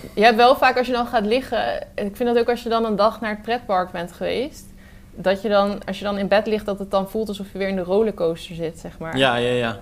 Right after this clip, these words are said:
Speaker 2: Maar dat soort dingen moet je ook echt niet doen, joh. Een
Speaker 1: Nee.
Speaker 2: lichaam is er echt niet op gebouwd.
Speaker 1: Moet je gewoon echt niet doen. Pretparken afschaffen, die handel, boten
Speaker 2: Ja,
Speaker 1: ook
Speaker 2: maar
Speaker 1: niet meer
Speaker 2: echt.
Speaker 1: gaan doen.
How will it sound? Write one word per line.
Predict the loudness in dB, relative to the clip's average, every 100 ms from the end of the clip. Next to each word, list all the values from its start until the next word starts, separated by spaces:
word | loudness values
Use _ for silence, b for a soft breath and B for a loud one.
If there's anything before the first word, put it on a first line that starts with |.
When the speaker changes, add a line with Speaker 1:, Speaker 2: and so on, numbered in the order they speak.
| -12
Speaker 2:
Maar | -4 2
dat | 2 2
soort | 2
dingen | 2 2
moet | 0
je | 0
ook |
echt | -2 -6
niet | -4 -4
doen, | -4
joh. | -6 -8 -12 B B
Een | 0
Speaker 1:
Nee. | 2
Speaker 2:
lichaam | 2 0
is | 0
er | -2
echt | -2
niet | -2 -4
op |
gebouwd. | -4 -2 -2 -4 -14 -16
Speaker 1:
Moet | -6 -6
je | -2
gewoon | -4 -2
echt | -4
niet | -6
doen. | -6 -6 -8
Pretparken | 2 2 4 2 2 2
afschaffen, | 2 2 2 0 0
die | 0
handel, | 2 2 0 2
boten | 4 4 4
Speaker 2:
Ja, | 2
Speaker 1:
ook | 2
Speaker 2:
maar |
Speaker 1:
niet | 2
meer | 2
Speaker 2:
echt. | 0 -2
Speaker 1:
gaan | -6
doen. | -8